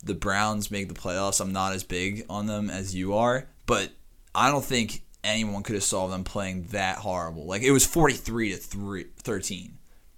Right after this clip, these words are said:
That's awful. With Browns at home coming out with this, I told you the expectations are too high. They're a young team. Like, they just looked inexperienced and undisciplined.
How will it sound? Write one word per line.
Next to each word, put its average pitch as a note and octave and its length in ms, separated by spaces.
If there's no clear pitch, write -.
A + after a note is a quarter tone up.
That's A#2+ 280
awful. A2 560
With G#2+ 120
Browns A#2 360
at A2 200
home G2 360
coming G#2 280
out F#2+ 120
with F#2+ 100
this, G2+ 300
I G2+ 120
told D3 320
you G#2+ 80
the E2 80
expectations A2+ 680
are F#2+ 60
too A#2+ 280
high. G2 400
They're G2 120
a F#2+ 40
young A2+ 280
team. G2+ 500
Like, A2 240
they A2+ 140
just B2+ 200
looked C#3 180
inexperienced A2 760
and G2+ 100
undisciplined. G#2 640